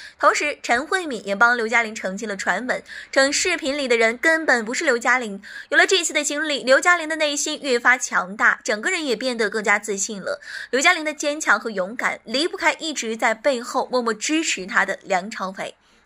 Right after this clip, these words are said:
二零零八年，这对有情人终于完婚。起初，他们也曾为了孩子努力过，但没能如愿后也就随缘了。如今的两人虽然很少同框，但只要出现在公众面前，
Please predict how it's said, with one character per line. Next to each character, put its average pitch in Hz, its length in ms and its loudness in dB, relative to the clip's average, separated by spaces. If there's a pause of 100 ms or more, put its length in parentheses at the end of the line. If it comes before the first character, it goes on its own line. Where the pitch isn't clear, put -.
二 240 60 4
零 247 140 2
零 240 140 -4
八 254 180 6
年， 202 420 -8
这 277 140 -2
对 262 220 2
有 208 180 -2
情 254 240 -10
人 277 240 0
终 226 220 0
于 220 40 -4
完 180 280 -2
婚。 180 240 -6 (480)
起 311 140 0
初， 392 220 2
他 392 160 4
们 440 220 0
也 196 160 4
曾 196 280 -2
为 277 140 2
了 226 80 2
孩 190 300 0
子 233 140 -6
努 190 180 -6
力 180 180 -10
过， - 300 -10
但 262 240 6
没 233 160 -2
能 262 120 -4
如 226 220 -6
愿 240 220 -4
后 226 240 -4
也 220 100 -4
就 190 240 -4
随 202 200 -6
缘 190 260 -2
了。 269 180 -2 (300)
如 285 100 2
今 349 140 4
的 349 80 6
两 277 180 6
人 240 220 0
虽 285 120 -4
然 262 160 6
很 254 200 -6
少 247 120 2
同 196 280 -4
框， 233 340 2
但 320 180 4
只 180 220 -6
要 269 220 4
出 285 120 -6
现 277 140 -8
在 240 100 4
公 262 200 0
众 311 120 -8
面 240 220 -4
前， 220 260 -8